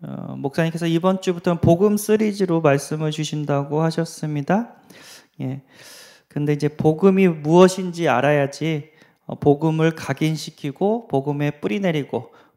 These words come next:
복음 체질화시키고, 또 이 복음을 누리고 복음을 전하고 싶어진다고 하셨습니다. 그래서, 어, 복음의 이해가 먼저라고 해서,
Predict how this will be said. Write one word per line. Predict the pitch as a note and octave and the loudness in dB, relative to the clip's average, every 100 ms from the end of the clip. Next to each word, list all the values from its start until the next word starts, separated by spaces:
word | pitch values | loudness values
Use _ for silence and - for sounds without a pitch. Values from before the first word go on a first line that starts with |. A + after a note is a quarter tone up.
| - | -4
복음 | C#3 D3+ D3 | -2 0 -4
체질화시키고, | - G#3+ G#3+ F#3+ F3 - - C3 B2+ A#2 - - - - - - - | -2 0 2 2 0 -6 -12 -4 -4 -4 -12 -16 -14 -14 -14 -16 -4
또 | D#3+ | 0
이 | D3+ D3+ | 0 2
복음을 | D#3 D3 D3+ D#3 D3 | 2 4 2 2 0
누리고 | D3 D#3+ D3+ F#3+ A#3 A3+ - | 0 0 2 4 4 0 -4
복음을 | C#3 C#3 D3+ D3+ C#3+ | -2 0 -2 -4 -4
전하고 | C#3+ C#3+ D3+ C#3+ D3+ F3 G3+ | -4 0 0 2 2 2 0
싶어진다고 | - - _ - D#3+ D#3+ D#3+ C#3+ C#3 C3 C#3 | -6 -16 _ -2 0 0 -2 -4 -2 -2 -2
하셨습니다. | C#3+ C#3 - C3 - - C3 - | -4 -8 -10 -12 -12 -14 -18 -8
그래서, | C#3 D#3 C#3+ - - - - - - - | -4 -2 -4 -6 -20 -20 -20 -20 -20 -12
어, | B2+ B2 A#2+ | -8 -8 -10
복음의 | - D3 D#3 D#3+ D#3+ | 0 0 2 -2 -2
이해가 | D3 D#3+ F3+ D#3+ D3+ D#3 C3+ - _ _ _ _ _ _ _ _ | -2 0 0 0 0 0 -2 -10 _ _ _ _ _ _ _ _
먼저라고 | A#2 C3 C#3+ D3 C#3 C3+ - D3 | -6 -4 -2 -2 0 -2 -4 -2
해서, | D#3+ E3+ F#3+ G#3+ - | -2 2 0 0 -8